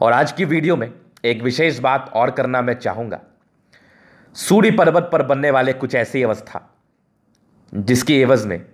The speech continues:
जातक थोड़े परेशान रहते हैं, क्योंकि बहुत से लोग डराते रहते हैं। सूर्य पर्वत पर क्रॉस साइन, क्रॉस एक कट्स,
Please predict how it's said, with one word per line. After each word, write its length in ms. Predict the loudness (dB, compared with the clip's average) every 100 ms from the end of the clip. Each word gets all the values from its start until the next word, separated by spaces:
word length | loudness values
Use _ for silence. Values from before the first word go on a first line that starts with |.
| _ _ _ _ -10
जातक 420 | -2 -2 -2 -4
थोड़े 120 | -4
परेशान 400 | -4 -6 -8 -14
रहते 320 | -16 -20 _
हैं, 140 | -20 _ _ _ _ -20 -10 -2
क्योंकि 200 | 2 2
बहुत 280 | 4 2 2
से 60 |
लोग 160 | 0 0
डराते 320 | -2 -4 -6
रहते 300 | -12 -14 -20
हैं। 120 | -20 _ _ _ _ _ _ _ -20 -20
सूर्य 320 | -4 2 4 4
पर्वत 400 | 4 4 2 0
पर 80 | -4
क्रॉस 420 | -2 -2 -2 -4
साइन, 180 | -18 -20 _ _ _ _ _ _ -20 _
क्रॉस 380 | 2 4 4 0 -14 _ _
एक 300 | -8 -8 -4 -2 -2 -6 -20 _ _ _ _
कट्स, 480 | 0 0 -2 -16 -20